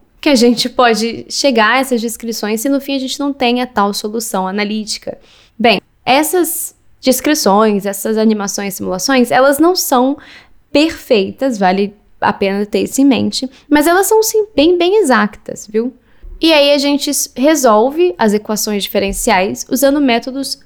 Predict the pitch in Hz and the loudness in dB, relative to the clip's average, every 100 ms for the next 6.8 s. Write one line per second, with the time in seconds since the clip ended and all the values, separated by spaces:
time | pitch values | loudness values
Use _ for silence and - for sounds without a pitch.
0 | - 320 392 247 208 214 - - 294 403 | 0 4 4 4 0 -4 -14 -12 -6 -2
1 | 403 254 254 254 240 226 202 208 _ - | 0 0 -2 -6 -2 -2 -2 -6 _ -20
2 | _ _ - 214 233 233 226 - 285 285 | _ _ -10 -4 -2 -2 -4 2 2 2
3 | 294 220 202 214 220 - 277 302 - _ | 0 2 2 2 -2 0 0 0 -10 _
4 | - 254 254 262 277 262 - _ _ - | -4 0 2 2 0 -6 -8 _ _ -2
5 | 254 254 294 190 - - - - 269 277 | 0 2 2 0 -4 -12 -16 -2 2 2
6 | 294 330 285 262 285 285 269 | 2 2 4 2 -2 -2 -4